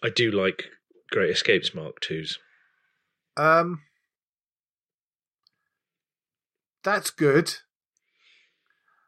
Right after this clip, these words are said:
Speaker 2: I mean, this, this was all the, you know, all the cliches. It was all Morse and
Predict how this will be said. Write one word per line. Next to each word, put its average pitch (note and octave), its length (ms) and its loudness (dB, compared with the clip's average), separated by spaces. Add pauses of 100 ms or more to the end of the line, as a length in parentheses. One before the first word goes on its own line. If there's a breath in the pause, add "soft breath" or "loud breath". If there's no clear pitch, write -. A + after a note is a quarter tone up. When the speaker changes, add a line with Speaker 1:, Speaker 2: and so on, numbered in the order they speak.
(720)
Speaker 2:
I - 40 0
mean, G3 100 8
this, A#3 240 4
this A3+ 260 0
was F3 140 -2
all F#3 260 8
the, D3 440 -2
you D3+ 140 -2
know, A#2 120 4
all B2+ 120 6
the B2+ 80 -2
cliches. - 600 -2
It - 100 -12
was A#2 140 -8
all A#2 260 -2
Morse G2 560 -8
and F#2+ 160 -20